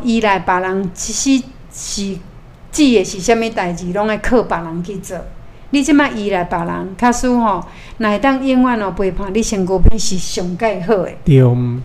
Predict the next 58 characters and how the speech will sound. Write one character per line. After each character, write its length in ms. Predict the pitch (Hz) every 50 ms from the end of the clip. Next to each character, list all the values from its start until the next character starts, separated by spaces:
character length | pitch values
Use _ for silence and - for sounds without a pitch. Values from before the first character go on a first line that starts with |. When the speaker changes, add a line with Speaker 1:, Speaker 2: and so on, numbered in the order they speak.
| -
Speaker 1:
但 100 | - 233
是 140 | 226 226 247
人 200 | 220 254 269 269
生 220 | 262 277 302 294 277
足 100 | 311 294
无 180 | 233 226 220 214
常 260 | 208 233 196 180 180
的 160 | 180 180 190
啊。 260 | 190 190 185 190 196 - - -
Speaker 2:
嗯。 340 | 160 165 175 170 165 170 160 - - - - - - - - - - - - -
Speaker 1:
伊 140 | - 277 254
真 220 | - - 269 254
有 100 | 254 240 226
可 200 | - 294 320 320
能 240 | 277 226 208 208
明 160 | 214 233 240 262 294
仔 160 | 294 277 220
载 0 |
就 80 | 180 196
无 180 | 180 190 190 190
伫 40 |
的 280 | - 220 202 202 202 202
啊。 240 | 202 202 202 202 202 - -
Speaker 2:
对。 120 | 190 180 180 175 170
Speaker 1:
伊 100 | 262 247
有 240 | 262 262 262 240 214
真 240 | - - - 269 247
有 140 | 240 226 202
可 220 | 160 262 302 311
能 260 | 269 233 202 202 190
即 140 | - - 302
马 180 | 277 294 262 262
就 80 | 240
无 180 | 180 170 185 185
伫 40 | 185
的 260 | 226 208 190 190 185
啊。 220 | 185 190 190 190 190 190
Speaker 2:
会 80 | 160 127
对 240 | 175 160 156 143
啊， 260 | 139 139 131 127 123 - - - - - - -
譬 100 | - 226
如 180 | 208 220 226 220
讲 100 | 190 160
有 80 | 160
迄 100 | 180 185
种 220 | 185 208 208 202 180
诶 160 | 160 156 156
老 240 | 135 139 135 131 135
伴 260 | - - 151 147 147 143
两 140 | 143 135
个 60 | 135 135
人 320 | 135 131 123 131 147 151
哦， 260 | 139 123 123 123 123 - - - - - -
啊， 120 | 202 185 180 - - - - -
一 60 | 143
个 60 | 147 143
破 220 | - - 214 185 160
病， 260 | 165 156 147 143 147